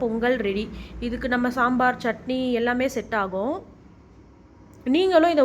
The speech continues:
ஒரு முறை வாங்கி ட்ரை பண்ணி பாருங்க. ரொம்பவே ஹெல்த்தியா இருக்கும், டேஸ்ட்டும் சூப்பரா இருக்கும். குழந்தைங்களும் நல்லா விரும்பி சாப்பிடுவாங்க. நமக்கு டிஃபன் வேலையும்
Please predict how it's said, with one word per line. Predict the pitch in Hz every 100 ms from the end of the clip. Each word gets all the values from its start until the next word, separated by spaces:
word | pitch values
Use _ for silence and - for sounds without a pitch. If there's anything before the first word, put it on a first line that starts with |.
| 240
ஒரு | 240
முறை | 240 262
வாங்கி | 226 226 240
ட்ரை | 226 214
பண்ணி | 226 214
பாருங்க. | 196 185 185 269 302
ரொம்பவே | 254 269 269 294
ஹெல்த்தியா | 247 247 240 277 254 208
இருக்கும், | 196 302 359
டேஸ்ட்டும் | 269 269 269 302 294
சூப்பரா | 262 - 254 240
இருக்கும். | 196 269 381 - - -
குழந்தைங்களும் | 262 294 359 339 277 311 311
நல்லா | 226 269 254
விரும்பி | 240 294 294 277
சாப்பிடுவாங்க. | 208 190 196 196 185 208 403 - - -
நமக்கு | 254 262 247
டிஃபன் | 233 359 339
வேலையும் | 269 247 339